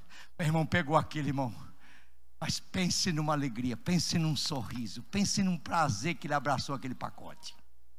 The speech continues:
E saiu com aquele pacote. Eu tô lá assim, ó. E meu pai não fala nada. Não diz nada.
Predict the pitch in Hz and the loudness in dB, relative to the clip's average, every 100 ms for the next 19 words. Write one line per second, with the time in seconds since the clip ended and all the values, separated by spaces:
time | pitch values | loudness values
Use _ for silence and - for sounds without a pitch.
0 | - - - - - - - - - - | -10 -10 -10 -10 -10 -10 -10 -10 -8 0
1 | - - - 156 170 139 165 160 139 156 | 2 6 8 8 6 4 2 2 0 2
2 | 123 - 135 104 - - - - - - | 2 0 -6 -6 -6 -8 -6 -8 -8 -10
3 | - - - - - - - - - - | -10 -10 -10 -10 -10 -10 -10 -10 -10 -10
4 | - - - - 165 160 190 170 156 - | -10 -10 -10 -10 -8 -8 -4 0 0 -2
5 | 143 120 95 - - - - - - - | -2 -2 -2 -6 -10 -10 -10 -10 -10 -10
6 | - - - - - - - - - - | -10 -10 -10 -10 -10 -10 -10 -10 -10 -10
7 | - - - - - - - - - - | -10 -10 -10 -10 -10 -10 -10 -10 -10 -10
8 | - - - - - - - - - - | -10 -10 -10 -10 -10 -10 -10 -10 -10 -10
9 | - - - - - - - - 160 165 | -10 -10 -10 -10 -10 -10 -8 0 4 4
10 | 147 151 156 160 135 160 160 147 143 120 | 6 4 4 2 0 -4 -2 -4 -4 -6
11 | 107 - - - - - - - - - | -8 -8 -10 -10 -10 -10 -10 -10 -10 -10
12 | - - 139 135 127 170 143 202 185 131 | -10 -8 -4 -2 0 2 4 4 4 0
13 | 104 | -6